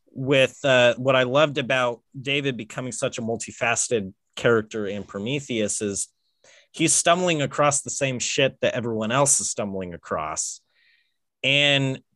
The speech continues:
at first you think, "Oh, he's playing around with this stuff because his creator is telling him to." But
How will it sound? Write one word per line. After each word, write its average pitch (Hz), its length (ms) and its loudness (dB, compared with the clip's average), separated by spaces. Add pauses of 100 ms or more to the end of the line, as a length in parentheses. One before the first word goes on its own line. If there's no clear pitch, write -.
(200)
at 131 200 2
first 170 300 2
you 147 80 0
think, 139 360 -2
"Oh, 180 180 6
he's - 600 -4 (220)
playing 165 360 2
around 156 540 2
with 139 180 -2
this 113 240 -4
stuff 117 480 0 (800)
because 120 680 0
his 123 200 -4
creator 120 400 0
is 95 120 -4
telling 175 360 2
him 98 160 -4
to." 76 320 -14 (120)
But 139 260 0